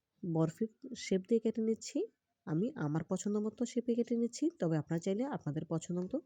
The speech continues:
যে কোনো শেপে কেটে নিতে পারেন, কোনো অসুবিধা নেই।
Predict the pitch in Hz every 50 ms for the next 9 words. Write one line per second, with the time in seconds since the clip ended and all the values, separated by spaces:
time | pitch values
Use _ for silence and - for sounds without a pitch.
0 | _ - 185 151 147 151 147 - - 175 190 190 - - - - 202 190 190 -
1 | 247 254 - 240 - 220 214 214 - 208 - 214 240 311 320 - - 185 165 165
2 | 165 - - 185 190 190 208 220 247 330